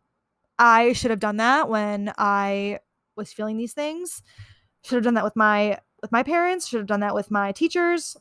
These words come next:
that I felt like weren't, weren't doing their jobs, <laughs> which was not only just teaching me how to dance, but just not, not, not teaching me how to handle problems. Um,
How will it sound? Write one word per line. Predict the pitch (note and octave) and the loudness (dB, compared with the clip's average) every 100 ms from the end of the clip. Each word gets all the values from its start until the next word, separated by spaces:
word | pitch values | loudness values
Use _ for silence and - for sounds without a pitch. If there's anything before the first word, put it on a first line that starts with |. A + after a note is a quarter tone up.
| _ | _
that | A3 A3 A3 A3 | -2 2 2 0
I | |
felt | G#3 A3 G#3+ | 0 2 2
like | G#3+ G#3 - _ _ _ _ _ _ _ _ _ _ | 0 -2 -6 _ _ _ _ _ _ _ _ _ _
weren't, | A#3 B3 A#3+ - - _ _ _ - | 6 8 6 2 -6 _ _ _ -6
weren't | A3+ B3 B3 A#3 | 4 8 8 8
doing | A#3+ A3 | 6 6
their | G#3 | 4
jobs, | F#3+ - - - - - - B3 - - | 4 2 2 -4 -6 -8 -6 -4 -6 -10
<laughs> | - - - - - - | -18 -18 -18 -18 -8 2
which | A#3+ - | 2 4
was | A3+ | 4
not | A#3 B3 | 6 6
only | A#3+ A#3 G#3+ - - A3+ _ - | 6 4 0 -8 -20 -20 _ -12
just | A3 - | -8 -4
teaching | A3+ A3+ | -4 -2
me | A3+ | 0
how | A3 | 0
to | |
dance, | G#3 D#4 E4 | 2 2 2
but | - G#3+ | 0 2
just | A3 G#3+ - - - - _ _ _ _ _ - | 4 4 2 -4 -4 -8 _ _ _ _ _ -2
not, | G#3+ A3 A3 - - - - _ _ _ _ _ _ _ _ _ _ _ | 4 6 6 2 0 -2 -8 _ _ _ _ _ _ _ _ _ _ _
not, | A#3 B3+ B3+ - - | 2 4 4 0 -2
not | C4 C4 | 2 2
teaching | A3+ B3 B3+ | 0 -6 -4
me | A#3 | -2
how | A3+ A3+ | 0 0
to | A3+ A3 G#3 _ _ _ | 0 -2 -4 _ _ _
handle | - G#3 A#3 G#3+ | -6 0 0 0
problems. | - F#3+ - - G3+ - _ - - _ | 2 2 0 -8 -10 -12 _ -20 -20 _
Um, | A3+ A3+ G#3+ G3+ G3+ | 2 2 2 -2 -8